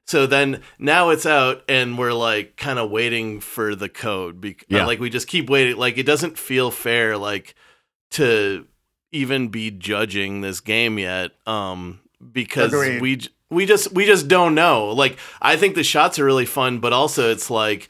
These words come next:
Speaker 3: <clears throat>
Speaker 1: it's kinda frustrating, even if the shots are fun,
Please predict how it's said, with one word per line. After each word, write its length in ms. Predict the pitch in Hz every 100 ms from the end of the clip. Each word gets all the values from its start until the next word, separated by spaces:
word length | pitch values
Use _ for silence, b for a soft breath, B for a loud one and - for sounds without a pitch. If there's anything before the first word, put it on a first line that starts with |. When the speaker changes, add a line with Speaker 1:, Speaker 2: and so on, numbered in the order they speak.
| -
Speaker 3:
<clears throat> 100 | -
Speaker 1:
it's 440 | 220 208 175 147
kinda 260 | - 180 156
frustrating, 680 | - 156 175 151 127 120 120
even 280 | 127 131
if 120 | 127 -
the 100 | 107
shots 320 | 139 135 120
are 80 | 98
fun, 540 | 110 104 101 98 92